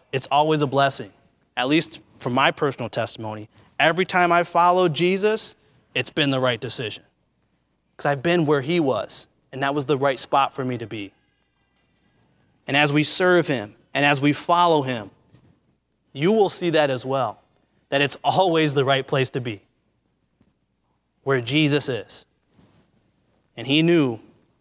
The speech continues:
that where he was going was the place that everybody else would wanna go, and that was with God, the Father.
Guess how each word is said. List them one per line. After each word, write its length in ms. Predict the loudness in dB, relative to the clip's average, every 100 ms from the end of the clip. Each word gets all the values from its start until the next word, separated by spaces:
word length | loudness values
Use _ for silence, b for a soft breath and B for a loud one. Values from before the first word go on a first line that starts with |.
| _ _ _ -4
that 200 | -2 -2
where 100 | -2
he 220 | 0 2
was 160 | 2
going 560 | 2 2 4 2 -4 -12 -8
was 160 | -6
the 60 | -6
place 340 | -4 0 0
that 160 | -2 -2
everybody 380 | -2 -2 -2 -2
else 240 | -2 -4
would 120 | -10
wanna 260 | -10 -10 -10
go, 240 | -8 -10
and 100 | -10
that 120 | -14 -12
was 160 | -12
with 160 | -12 -8
God, 340 | -4 -4 -6
the 60 | -14
Father. 380 | -8 -6 -8